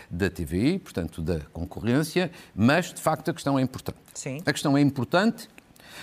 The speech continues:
Speaker 1: no plano judicial e no plano político. São dois planos diferentes, mas são ambos graves. Vamos primeiro ao plano judicial. O plano judicial é este.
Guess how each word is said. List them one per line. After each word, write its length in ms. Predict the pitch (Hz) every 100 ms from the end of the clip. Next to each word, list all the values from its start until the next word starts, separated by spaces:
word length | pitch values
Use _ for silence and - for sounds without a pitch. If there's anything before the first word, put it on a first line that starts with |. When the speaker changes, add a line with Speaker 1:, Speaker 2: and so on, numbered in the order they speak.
| -
Speaker 1:
no 140 | 196
plano 340 | - 170 135 135
judicial 600 | 160 - - 151 165 165
e 40 |
no 120 | 139
plano 280 | - 151 139
político. 540 | - 98 90 85 -
São 180 | - 214
dois 220 | 185 254
planos 400 | - 180 233 202
diferentes, 540 | 147 - 87 69 - - _ _ _ _ _ _ - - -
mas 140 | 175
são 200 | - 185
ambos 220 | 185 170
graves. 580 | - 156 143 104 - - - _ _ - -
Vamos 180 | 220 -
primeiro 300 | 196 240 233
ao 80 |
plano 320 | 190 190 214 147
judicial. 460 | 107 - - - - _ - - - -
O 100 | 196
plano 300 | - 285 254
judicial 680 | 160 180 - 156 156 180 -
é 100 | 160
este. 680 | 170 156 143 101 - - -